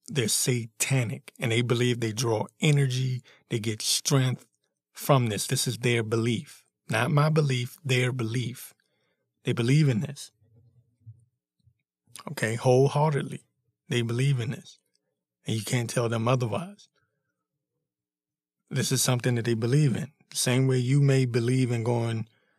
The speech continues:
to church, or you believe in God and whatever, whatever, or whether you believe in Allah or whatever you, whatever it is you believe in, whatever your religion is,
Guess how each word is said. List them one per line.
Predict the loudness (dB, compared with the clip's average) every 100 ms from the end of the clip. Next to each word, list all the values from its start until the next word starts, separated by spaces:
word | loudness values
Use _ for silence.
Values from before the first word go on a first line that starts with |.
| _ -16
to | -6
church, | 0 4 4 4 0
or | 0 -2
you | -2
believe | -2 -2 -4
in | -4 0
God | 2 2 2 0 0
and | -2 -4 -8 -12 -20 -14
whatever, | -2 0 0 0 -2 -4 _ _ _ _
whatever, | 0 2 4
or | 2 2
whether | 0 0 0
you | -2
believe | -2 0 0 0
in | -4 -4 0
Allah | 2 2 2 0 0
or | -2
whatever | -2 -2 -2
you, | -2 -4
whatever | -2 2 4 4
it | 4
is | 2
you | 2
believe | 0 0 0 0
in, | -2
whatever | -2 -2 -2
your | -2 -4
religion | -2 4 4 4 2
is, | 0 -4